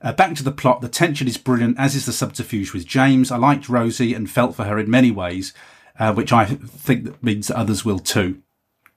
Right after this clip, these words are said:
Um, I loved it. Uh, it was a dark ending, and yes, it works. Um, and just says, "Nice one." So, uh, you know, that's the, the, the feedback from somebody who reads wall-to-wall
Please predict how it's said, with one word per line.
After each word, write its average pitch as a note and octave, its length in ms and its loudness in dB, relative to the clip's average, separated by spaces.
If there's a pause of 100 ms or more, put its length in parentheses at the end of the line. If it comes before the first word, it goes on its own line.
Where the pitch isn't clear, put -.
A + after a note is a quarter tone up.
(340)
Um, G#2+ 360 2 (960)
I B2 120 -2
loved D3 280 2
it. D3 380 -2
Uh, A2+ 180 -2
it A2 80 -10
was G#2+ 100 -10
a G2+ 60 -8
dark C#3+ 360 2
ending, G#2+ 340 -2
and G#2+ 100 -2
yes, B2+ 200 0
it A2+ 100 -4
works. A2+ 600 -4 (580)
Um, A#2+ 380 2
and A#2+ 420 0
just C#3+ 200 -4
says, C3+ 180 -2
"Nice D3 300 4
one." E2+ 260 -8
So, B2+ 280 2 (420)
uh, C#3+ 260 0 (200)
you F#3 120 -4
know, D3 80 4
that's D3 380 0
the, D3 240 0
the, C#3+ 200 -4
the B2+ 200 -4
feedback D3+ 640 -2
from A#2 480 0 (120)
somebody B2+ 380 0
who B2 140 0
reads A#2+ 540 0
wall-to-wall B2 880 0